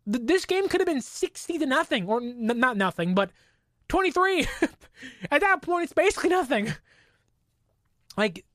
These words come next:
this secondary needs its players that, even if they're hurt, it's quote-unquote star players to step up,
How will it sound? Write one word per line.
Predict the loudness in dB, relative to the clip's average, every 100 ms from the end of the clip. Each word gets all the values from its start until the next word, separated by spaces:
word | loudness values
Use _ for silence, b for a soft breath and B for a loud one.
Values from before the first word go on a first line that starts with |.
| _ _
this | -2 -2
secondary | 0 0 0 -2 0 0 0
needs | 0 0 0 0 -2 0
its | -2 -4
players | -6 0 0 0 -6 -12 -20 _ _ _ _ _ -4
that, | 0 0 -2 -14 _ _ -2
even | 2 2 2
if | -2 0
they're | 0 2
hurt, | 2 0 0 -6 -20 _ _ _ _ _ _
it's | -4 -4 -6 -14 -2
quote-unquote | 2 2 0 0 -2
star | -8 -6 0 2 2
players | 0 0 0 0 -4 -8 -18 _ _ -8
to | -8
step | -4 -2 -2 -2
up, | -6 -10